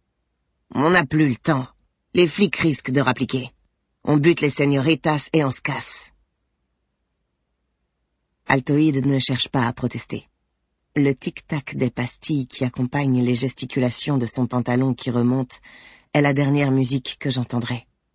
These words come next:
Je vais mourir ici, sur ce matelas où, pour la première fois, j'ai compris ce qu'être vivante signifiait.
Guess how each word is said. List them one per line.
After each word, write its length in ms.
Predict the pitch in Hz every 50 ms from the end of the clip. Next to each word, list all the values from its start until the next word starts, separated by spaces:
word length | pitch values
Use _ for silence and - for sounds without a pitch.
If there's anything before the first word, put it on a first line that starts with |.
| _ _ _ _ _ _ _ _ _ _ _ _ _ _ _ _ _ _
Je 120 | - - 135
vais 180 | 131 123 131
mourir 480 | 127 131 135 127 120 135 135 123 117 127 - -
ici, 420 | 135 127 - - - 131 131 - _ _ _ - - - - _ - -
sur 160 | - 151 -
ce 120 | - -
matelas 500 | 143 143 139 135 - 135 139 143 139 135
où, 180 | 123 117 117 117
pour 220 | - - 131 127
la 140 | 139 131 123
première 420 | - - - 143 143 139 131 120
fois, 260 | - - 139 139 127 120 _ _ _ _ _ _ _ _ _ -
j'ai 140 | - 156
compris 360 | 139 - 147 139 - - 151 135
ce 160 | - - 131
qu'être 340 | - - 131 - - - 135
vivante 460 | 123 135 135 127 127 131 123 117 -
signifiait. 600 | - - - 127 123 113 - - - 120 110